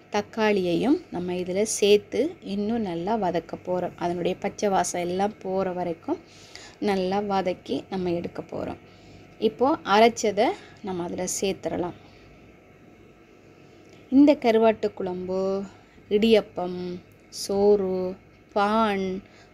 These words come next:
புட்டு இந்த மாதிரி ஐட்டங்களுக்கெல்லாம் சூப்பரா இருக்கும். வீடே கமகமன்னு வாசம் அடிக்கக்கூடிய அளவுக்கு இந்த கருவாட்டு குழம்பு இருக்கும். இப்போ இந்த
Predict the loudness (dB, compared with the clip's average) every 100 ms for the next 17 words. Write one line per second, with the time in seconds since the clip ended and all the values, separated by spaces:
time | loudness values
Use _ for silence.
0 | -20 -4 -2 -2 2 2 4 0 -6 -4
1 | -2 0 -2 -4 -4 -6 -8 -6 -6 -6
2 | -8 -16 -10 -8 -8 -10 -6 -2 -2 -2
3 | -8 -12 -14 -20 -20 -20 -18 -2 2 6
4 | 8 8 6 2 0 0 0 0 0 0
5 | 2 2 0 -16 -16 -8 -2 2 4 2
6 | 2 0 0 0 0 -2 -4 -4 -6 -10
7 | -4 -4 -2 -4 -2 -2 -2 -4 -2 -2
8 | -4 -8 -6 -4 -2 -4 -4 -4 -4 -8
9 | -20 -20 -20 -20 -20 -20 -8 -6 4 6
10 | 6 4 -6 _ _ _ _ _ _ -14
11 | 0 6 6